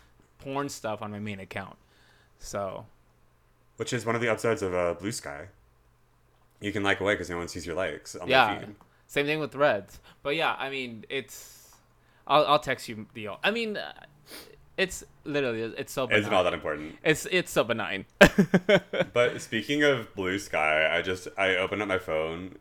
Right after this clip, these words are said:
Speaker 2: um, during the intro, and, um, this is what I was greeted with.
Speaker 1: Who's that?
Speaker 2: I don't know.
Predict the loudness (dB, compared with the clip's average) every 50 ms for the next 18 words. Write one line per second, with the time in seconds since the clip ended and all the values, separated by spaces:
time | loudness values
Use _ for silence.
0 | -20 -20 -10 _ -2 -2 0 -2 -2 -6 -10 -14 -16 -18 -20 -20 -20 -20 -20 -20
1 | -20 -20 -18 -16 -16 -12 -6 -2 0 0 0 0 0 -2 -4 -6 -6 -6 -8 -8
2 | -6 -4 -2 0 0 -2 -2 -4 -8 -14 _ _ _ _ _ _ -20 _ _ _
3 | _ _ -8 -4 -4 -4 -2 -2 0 0 0 0 -2 -4 -8 -12 -14 _ -14 -12
4 | -12 -12 -6 -4 0 0 2 0 0 -2 -6 -8 -6 -6 -6 -4 -2 -2 -2 -2
5 | -4 -6 -12 -20 _ _ _ _ _ _ _ _ _ _ -14 -12 -12 -12 -14 -14
6 | -14 -14 -12 -12 -12 -12 -12 -14 -16 -18 _ _ _ _ _ _ _ _ _ _
7 | _ _ _ _ _ _ _ _ _ _ _ _ _ _ _ _ _ _ _ _
8 | _ _ _ _ -18 -16 -14 -14 -14 -14 -12 -12 -10 -10 -10